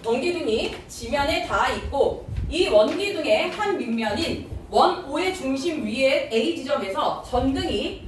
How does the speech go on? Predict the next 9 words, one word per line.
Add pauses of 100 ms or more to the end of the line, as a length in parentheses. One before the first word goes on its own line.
(120)
원기둥을
비추게
하였다. (440)
지면에
생긴
고리
모양의
그림자의
넓이가